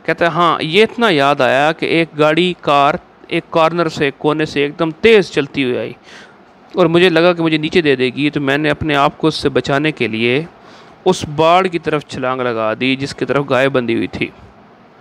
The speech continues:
फिर," तो कहते हैं, "मैं गिर गया और मेरा घुटना ज़ख्मी हो गया।" फिर जी, तो फिर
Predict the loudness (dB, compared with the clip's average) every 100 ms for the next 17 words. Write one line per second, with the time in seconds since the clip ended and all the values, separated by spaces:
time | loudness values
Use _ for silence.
0 | -20 -20 -20 -20 -20 0 4 4 2 -8
1 | -20 -8 -4 -2 -2 -2 -2 0 0 0
2 | 0 2 0 2 2 2 2 0 0 -6
3 | -4 -2 0 -2 -4 -4 -4 0 0 0
4 | -6 -20 -20 -20 -20 -20 -20 -20 -20 -20
5 | -8 0 0 2 2 2 -4 -20 -20 _
6 | -6 -6 0 2 2